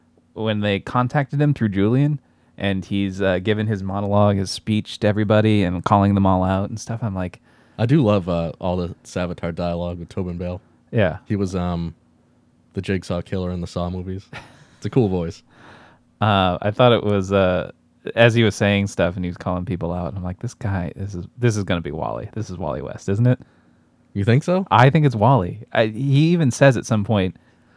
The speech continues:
Speaker 1: um, the Flash asks him, like, "Oh, so I gave you your powers?" And he's like, "No, I gave myself my powers." And I'm like, "Well,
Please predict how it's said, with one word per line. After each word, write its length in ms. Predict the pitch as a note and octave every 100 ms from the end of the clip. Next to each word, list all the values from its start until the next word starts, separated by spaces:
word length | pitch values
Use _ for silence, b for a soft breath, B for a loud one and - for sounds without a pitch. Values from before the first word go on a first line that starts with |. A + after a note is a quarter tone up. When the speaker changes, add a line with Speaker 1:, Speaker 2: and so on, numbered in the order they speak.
| b b _
Speaker 1:
um, 520 | G#2+ G#2 G2 E2+ D2+ D#2 _ -
the 120 | A#2
Flash 360 | - A#2+ A2+
asks 260 | A2+ A2 -
him, 100 | F#2+
like, 340 | F2 E2+ F2 -
"Oh, 240 | C3 A#2 F2+
so 180 | -
I 160 | F2 G#2+
gave 260 | A2+ A2 G#2
you 60 |
your 160 | G#2 F#2+
powers?" 460 | - G2 A2+ C3
And 60 | A2
he's 80 | G2+
like, 160 | F#2+
"No, 280 | G#2+ C3 G#2+
I 160 | F#2 A2
gave 200 | A2+ G#2+
myself 500 | F#2+ F2 A#2+ G#2+ -
my 120 | F2+
powers." 500 | E2+ - - - - b b b b b b
And 120 | - G#2
I'm 60 |
like, 180 | G2 F#2
"Well, 200 | G#2+ A2